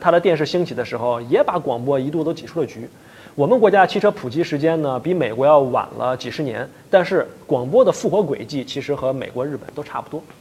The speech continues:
而且广播呢，是少有了复活之后还能进一步发展的产品。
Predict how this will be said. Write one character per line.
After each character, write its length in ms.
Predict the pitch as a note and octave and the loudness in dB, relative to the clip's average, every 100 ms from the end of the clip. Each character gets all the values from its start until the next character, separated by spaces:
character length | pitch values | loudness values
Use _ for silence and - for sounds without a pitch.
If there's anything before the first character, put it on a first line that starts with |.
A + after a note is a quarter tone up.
| - - - | -20 -20 -2
而 120 | E3 | 2
且 100 | F3 | 4
广 240 | F#3+ D#3 C#3 | 6 4 6
播 160 | F#3 G3 | 4 4
呢， 100 | D3+ | 0
是 120 | A#2 | -2
少 220 | - G3 | 4 6
有 100 | D3 | 6
了 60 | C#3 | 2
复 160 | G3 | 2
活 120 | E3 | 4
之 140 | F3 F#3+ | 4 2
后 200 | F#3 - | 0 -2
还 100 | F3 | -4
能 120 | G3+ | -6
进 180 | G#3 B3 | -4 -4
一 40 | A3+ | -2
步 100 | A3+ | -2
发 240 | - C4+ | 0 0
展 100 | F3+ | -2
的 80 | G2+ | -4
产 220 | - A2+ | -8 -12
品。 120 | G#2+ | -12